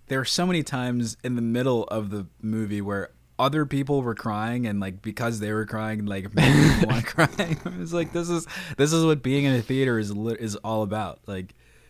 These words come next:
Speaker 1: this is, this is exactly why I, I can't, like, I could not imagine watching that movie by, by myself. It would not have been the same,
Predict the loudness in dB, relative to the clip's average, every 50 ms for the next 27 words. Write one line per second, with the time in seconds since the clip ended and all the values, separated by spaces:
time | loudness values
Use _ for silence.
0 | -20 -20 _ _ _ _ _ -6 -6 -4 -4 -4 -6 -6 -6 -8 -12 _ -10 -6
1 | -6 -6 -4 -6 -6 -4 -4 -6 -6 -4 -4 -4 -4 -6 -6 -6 -6 -4 -4 -4
2 | -6 -6 -6 -6 -6 -6 -6 -6 -8 -10 -14 -18 _ -20 _ _ -20 -20 -12 -10
3 | -10 -8 -8 -4 -4 -4 -4 -4 -6 -4 -4 -2 0 2 2 2 2 2 0 -2
4 | -2 -4 -4 -4 -4 -4 -4 -6 -6 -4 -6 -6 -6 -4 -6 -6 -6 -6 -8 -10
5 | -8 -8 -8 -8 -8 -8 -10 -12 -12 -10 -10 -8 -8 -8 -8 -8 -8 -8 -8 -8
6 | -8 -10 -10 -10 -8 -6 -6 -6 -6 -6 -8 -8 -8 -10 -10 -10 -12 -12 -12 -12
7 | -12 -14